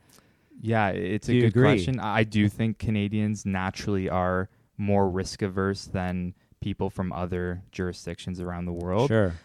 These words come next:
Speaker 1: Um, why that is, I, I think we've, we've done very well with a conservative mindset.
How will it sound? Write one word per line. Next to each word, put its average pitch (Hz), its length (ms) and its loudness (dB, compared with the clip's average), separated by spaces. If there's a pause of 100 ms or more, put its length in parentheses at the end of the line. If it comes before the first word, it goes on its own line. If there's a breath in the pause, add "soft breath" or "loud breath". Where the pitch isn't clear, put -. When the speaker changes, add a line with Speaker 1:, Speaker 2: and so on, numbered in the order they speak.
(120)
Speaker 1:
Um, 92 440 0 (120)
why 101 440 4
that 98 240 0
is, 107 380 0
I, - 220 -12
I 117 180 2
think 117 320 -2
we've, 107 320 0 (100)
we've 107 220 -2
done 101 260 0
very 95 360 2
well 90 400 2
with 98 220 0
a 95 60 -2
conservative 90 640 -4
mindset. 92 680 -4